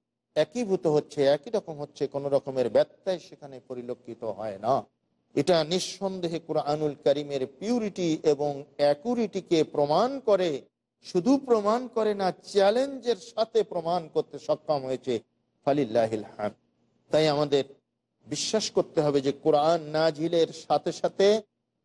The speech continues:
অন্যান্য কিতাবের যে সমস্ত হুকুম ছিল সেগুলো রহিত হয়ে গিয়েছে। একমাত্র এখন বিশ্বনবী মুহাম্মদ সাল্লাল্লাহু আলাইহি ওয়াসাল্লামকে নবী হিসাবে স্বীকৃতি দান করতে হবে এবং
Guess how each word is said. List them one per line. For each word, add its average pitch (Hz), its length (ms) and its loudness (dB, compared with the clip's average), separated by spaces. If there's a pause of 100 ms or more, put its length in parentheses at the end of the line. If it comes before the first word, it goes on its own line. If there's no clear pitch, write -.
(120)
অন্যান্য 214 500 0
কিতাবের 175 600 0
যে 160 100 -12
সমস্ত 165 400 -12
হুকুম 208 400 -2
ছিল 185 280 0
সেগুলো 175 640 2 (280)
রহিত 220 580 2
হয়ে 123 280 -2
গিয়েছে। 104 340 -16 (840)
একমাত্র 175 760 -2 (480)
এখন 135 420 -4 (320)
বিশ্বনবী 135 560 -4
মুহাম্মদ 151 460 -2
সাল্লাল্লাহু 135 760 0
আলাইহি 127 320 -2
ওয়াসাল্লামকে 135 800 -4
নবী 139 340 0
হিসাবে 196 400 2
স্বীকৃতি 151 460 -6
দান 139 220 0
করতে - 280 -4
হবে 127 320 2 (640)
এবং 147 280 0